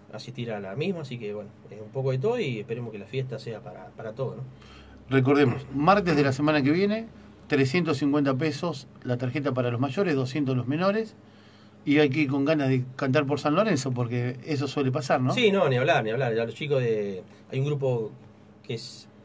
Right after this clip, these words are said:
Speaker 1: eh, un ca-, uno de cada, un referente de cada ciudad que yo te nombré, que se le llaman los descarrilados, vaya a saber por qué, que
Speaker 2: <laughs>
Speaker 1: son los encargados de que se, eh, del tema de la murga, de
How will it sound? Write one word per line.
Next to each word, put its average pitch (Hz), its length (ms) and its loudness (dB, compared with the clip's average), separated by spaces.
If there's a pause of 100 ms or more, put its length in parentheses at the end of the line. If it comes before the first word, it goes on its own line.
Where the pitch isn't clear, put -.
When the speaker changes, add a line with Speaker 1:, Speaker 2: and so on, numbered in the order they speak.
Speaker 1:
eh, 107 240 -10
un 131 180 -2
ca-, 139 240 -2
uno 135 300 0
de 131 100 2
cada, 131 280 0
un 143 120 0
referente 147 420 0
de 131 120 2
cada 120 680 2
ciudad 151 300 0
que 131 120 0
yo 131 120 -4
te 135 100 -2
nombré, 151 500 0 (600)
que - 80 -10
se 117 300 -6
le 110 140 -8
llaman 131 240 2
los 110 80 -2
descarrilados, 139 720 -2 (560)
vaya 110 160 -4
a 104 40 -10
saber 110 200 -6
por 113 160 -8
qué, 135 180 -2 (500)
que 127 140 0
Speaker 2:
<laughs> - 0 -
Speaker 1:
son 139 260 0
los 147 80 6
encargados 143 420 4
de 123 80 0
que 113 60 -6
se, 107 420 -4
eh, - 20 -4
del 104 420 -4
tema 120 240 -2
de 110 80 -2
la 107 80 -6
murga, 120 480 0
de 101 460 -6